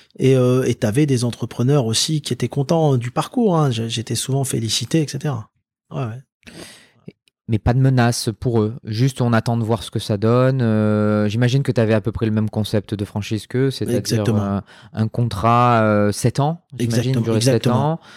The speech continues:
Speaker 2: euh, un pourcentage sur le chiffre d'affaires.
Speaker 1: Voilà, voilà.
Speaker 2: Euh, là,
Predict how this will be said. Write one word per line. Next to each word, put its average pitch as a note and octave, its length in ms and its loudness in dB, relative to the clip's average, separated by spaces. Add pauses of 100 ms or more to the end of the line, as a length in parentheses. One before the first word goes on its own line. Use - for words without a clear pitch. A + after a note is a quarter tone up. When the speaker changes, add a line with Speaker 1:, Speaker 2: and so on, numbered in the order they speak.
(260)
Speaker 2:
euh, G#2+ 280 4
un G#2+ 60 0
pourcentage A2+ 420 -2
sur A2 140 -6
le G#2 40 -4
chiffre G#2+ 180 -8
d'affaires. B2+ 500 0
Speaker 1:
Voilà, A2 380 0
voilà. G2+ 260 -4
Speaker 2:
Euh, G#2 560 0
là, C#3 300 2